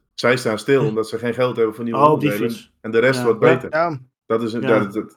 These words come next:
Speaker 1: waarschijnlijk is dat gewoon een, ook een budgetkwestie natuurlijk. En, maar op dit moment zijn het ook echt grijze muizen.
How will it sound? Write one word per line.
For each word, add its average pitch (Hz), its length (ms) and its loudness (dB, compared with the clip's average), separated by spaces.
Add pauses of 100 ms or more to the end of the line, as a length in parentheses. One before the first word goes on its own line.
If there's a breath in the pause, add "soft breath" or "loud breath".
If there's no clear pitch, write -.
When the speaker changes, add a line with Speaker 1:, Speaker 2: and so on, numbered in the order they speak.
Speaker 1:
waarschijnlijk 98 380 -6
is 92 60 -8
dat 95 140 -4
gewoon 101 180 -4
een, 98 140 -4
ook 98 180 -4
een 98 100 -6
budgetkwestie 104 600 -4
natuurlijk. 87 480 -12
En, 98 260 -10 (300 soft breath)
maar 98 200 2
op 107 100 0
dit 123 120 2
moment 113 340 0
zijn 113 140 0
het 113 100 -6
ook 110 120 -6
echt 117 140 -2
grijze 117 360 2
muizen. 120 460 -2